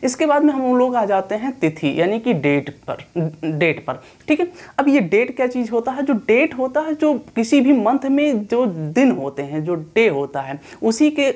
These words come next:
ऑर्डर, इसी को क्रमांक को हम लोग क्या कहते हैं, तिथि कहते हैं या डेट कहते हैं दोस्तों। तो ये हो गया आपका वर्ष और ये हो गया आपका डेट।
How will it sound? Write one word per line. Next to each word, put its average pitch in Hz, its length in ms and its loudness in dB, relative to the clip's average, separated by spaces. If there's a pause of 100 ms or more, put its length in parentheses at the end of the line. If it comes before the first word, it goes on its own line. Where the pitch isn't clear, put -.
ऑर्डर, 185 400 4
इसी 165 280 0
को 254 140 0
क्रमांक 214 680 -4
को 147 240 0
हम 175 220 -4
लोग 208 140 2
क्या 214 120 0
कहते 196 300 -4
हैं, 311 220 -2 (200)
तिथि 247 280 2
कहते 160 340 -6
हैं 226 180 -4
या 302 80 0
डेट 165 440 0
कहते 131 240 -6
हैं 135 120 -8
दोस्तों। 135 320 -6 (400)
तो 269 60 4
ये 233 240 4
हो 247 180 4
गया 240 200 0
आपका 220 220 -2
वर्ष 170 380 0
और 202 300 0
ये 190 200 0
हो 185 180 0
गया 175 200 -2
आपका 226 380 -2 (300)
डेट। 139 580 -2